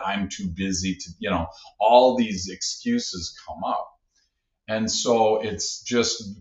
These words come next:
the thought is, is that if you have, like you said, if you have three people, a, a social media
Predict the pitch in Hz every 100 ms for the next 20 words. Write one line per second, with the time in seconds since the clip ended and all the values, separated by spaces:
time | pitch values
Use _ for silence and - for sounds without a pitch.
0 | _ 92 - 123 160 135 98 98 92 92
1 | 90 92 92 - 92 - 95 90 110 113
2 | 95 90 90 117 135 - 92 95 123 101
3 | - 123 143 - 123 139 147 131 101 92
4 | - - 120 113 117 101 113 117 120 120